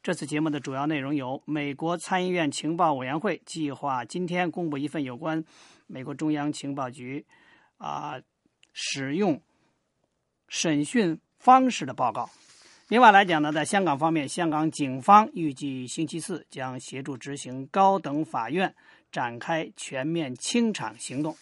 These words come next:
另外，中国外交部星期二，也就是今天，谴责美国国务院一份有关中国对南中国海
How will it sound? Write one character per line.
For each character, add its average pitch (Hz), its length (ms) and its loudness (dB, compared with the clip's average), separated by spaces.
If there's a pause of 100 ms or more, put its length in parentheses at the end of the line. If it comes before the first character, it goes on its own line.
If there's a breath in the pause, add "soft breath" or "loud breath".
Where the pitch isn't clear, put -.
(600 loud breath)
另 220 140 6
外， 220 100 12
中 240 140 6
国 226 100 10
外 214 160 12
交 202 180 10
部 180 380 4
星 202 260 0
期 202 120 0
二， 190 180 8
也 151 100 0
就 160 160 -4
是 156 80 -4
今 202 220 0
天， 208 300 2
谴 131 320 -6
责 151 200 -2
美 139 220 -2
国 151 160 -4
国 160 160 -2
务 196 80 2
院 220 300 2
一 - 120 -10
份 151 220 -4
有 127 140 -6
关 151 240 -4
中 180 200 -2
国 143 200 -4
对 139 260 -8
南 151 400 2
中 208 220 0
国 175 180 4
海 127 300 -2